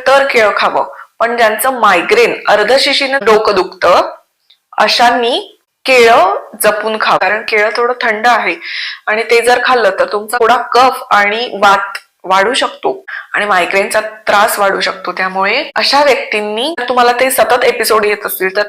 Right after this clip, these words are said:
त्यावेळी तुम्ही ते खाऊ नका. मलावष्टंभ, कॉन्स्टिपेशन ज्यांना आहे त्यांनी केळं जरूर खावं. तरी आहारात एक तरी केळं जरूर असावं अशा व्यक्तींमध्ये. यात कॉन्स्टिपेशन दूर व्हायला किंवा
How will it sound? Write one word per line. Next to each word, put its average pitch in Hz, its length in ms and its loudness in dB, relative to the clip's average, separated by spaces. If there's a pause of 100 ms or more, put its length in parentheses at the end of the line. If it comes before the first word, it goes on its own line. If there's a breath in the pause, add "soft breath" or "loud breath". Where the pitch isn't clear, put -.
त्यावेळी 220 460 0 (680)
तुम्ही 208 240 -6
ते 262 120 -2
खाऊ 180 260 0
नका. 143 240 -4 (600)
मलावष्टंभ, 220 800 2 (640)
कॉन्स्टिपेशन 220 920 -2 (200)
ज्यांना 196 280 -2
आहे 202 320 -2 (140)
त्यांनी 170 240 -8
केळं 185 340 0
जरूर 190 380 2
खावं. 196 380 -2 (180)
तरी 220 200 0
आहारात 220 440 0 (260)
एक 240 340 0 (160)
तरी 247 180 2
केळं 240 560 0
जरूर 208 280 0
असावं 190 380 -2
अशा 190 240 -2
व्यक्तींमध्ये. 185 600 -6 (800 loud breath)
यात 226 260 -2 (120)
कॉन्स्टिपेशन 247 840 0
दूर 247 180 0
व्हायला 170 320 0 (200)
किंवा 202 280 -2